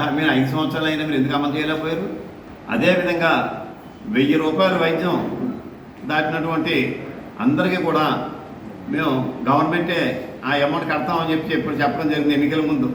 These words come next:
ఇలా ఒకటి కాదు, అనేక హామీలు. ఎందుకు మరి అదే, అదే టిడ్కో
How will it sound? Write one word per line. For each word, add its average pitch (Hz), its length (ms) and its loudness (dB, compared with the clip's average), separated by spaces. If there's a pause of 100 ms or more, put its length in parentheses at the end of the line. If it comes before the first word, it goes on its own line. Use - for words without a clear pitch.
(320)
ఇలా 165 140 2 (100)
ఒకటి 156 260 0
కాదు, 202 220 2 (360)
అనేక 196 280 2 (120)
హామీలు. 156 360 2 (520)
ఎందుకు 180 240 -2
మరి 185 120 2 (280)
అదే, 170 160 0 (180)
అదే 180 140 0 (220)
టిడ్కో 165 340 0